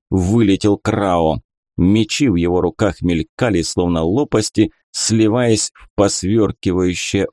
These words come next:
облако. Перемещался принц быстрыми, но экономными короткими движениями, всё время сбивая прицел тем немногим солдатам, что успели достать оружие и открыть ответный огонь,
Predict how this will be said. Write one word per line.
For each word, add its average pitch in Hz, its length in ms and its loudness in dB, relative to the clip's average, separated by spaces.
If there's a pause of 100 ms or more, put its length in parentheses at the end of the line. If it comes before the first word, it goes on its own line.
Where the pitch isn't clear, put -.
облако. 92 640 0 (340)
Перемещался 139 800 0
принц 120 400 -2
быстрыми, 139 720 -2
но 113 240 0
экономными 95 640 0
короткими 92 640 -2
движениями, 95 800 0 (200)
всё - 340 0
время 131 340 2
сбивая 101 560 0
прицел 104 600 0
тем 98 300 0
немногим 95 500 -2
солдатам, 127 840 -4
что - 300 -4
успели 107 460 -2
достать 85 580 -4
оружие 139 520 -4
и 95 120 0
открыть 104 500 -2
ответный 98 760 -4
огонь, 110 400 -2